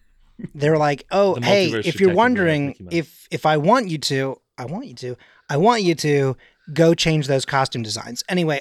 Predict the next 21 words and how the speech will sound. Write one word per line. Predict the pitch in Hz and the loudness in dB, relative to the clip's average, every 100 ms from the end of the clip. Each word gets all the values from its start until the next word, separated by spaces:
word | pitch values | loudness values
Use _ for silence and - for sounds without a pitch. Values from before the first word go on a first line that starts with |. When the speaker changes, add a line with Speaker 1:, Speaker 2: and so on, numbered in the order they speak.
| 165 | -2
Speaker 2:
um, | 165 170 | 0 0
Speaker 3:
<laughs> | |
Speaker 2:
that's | 165 190 185 - 247 139 | 0 -2 -4 -4 -2 -2
my | 156 147 | 0 -2
other | 131 | -2
Weezer, | 120 123 113 113 113 | -4 -4 -4 -6 -2
Speaker 3:
That's | 135 | 0
a | 190 | 0
Speaker 2:
uh, | |
Ratatouille | - | 0
Speaker 3:
fantastic, | 139 113 135 123 131 | 0 0 0 0 -4
Speaker 2:
joke. | - | -6
Speaker 3:
uh, | - 113 110 | -6 -4 -4
Weezer | 107 143 123 131 107 | -2 -2 -2 -4 -4
Ratatouille | 113 120 110 120 104 101 - | -4 -4 -6 -6 -8 -8 -16
specific | - 104 120 107 110 | -14 -10 -8 -6 -6
Speaker 2:
Thank | 123 110 | -6 -6
you. | |
Speaker 3:
track | 107 - - | -8 -10 -18
joke, | 104 90 - | -16 -16 -14
yeah. | 104 | -14